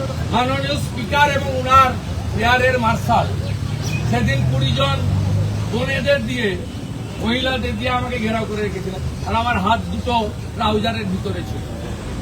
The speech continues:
তাহলে মমতা বন্দ্যোপাধ্যায় যেগুলো করছেন, তার পুলিশ যা করছে, এটা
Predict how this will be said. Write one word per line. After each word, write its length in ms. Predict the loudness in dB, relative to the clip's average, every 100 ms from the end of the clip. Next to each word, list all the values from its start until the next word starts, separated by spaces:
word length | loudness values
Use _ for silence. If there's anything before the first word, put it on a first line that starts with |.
| -6 -6
তাহলে 220 | -2 4 4
মমতা 360 | 4 0 0 0
বন্দ্যোপাধ্যায় 560 | -2 -2 -2 0 0
যেগুলো 240 | -2 0 0 2
করছেন, 440 | 0 0 0 -2 -2 -4 -4 -4 -4 -6 -8 -8 -8 -8 -8 0
তার 200 | 4 4
পুলিশ 360 | 0 -2 2 2 4
যা 120 | 4 4
করছে, 340 | 4 2 0 -4 -4 -8 -8 -10 -10 -10 -10 -8
এটা 160 | 0 0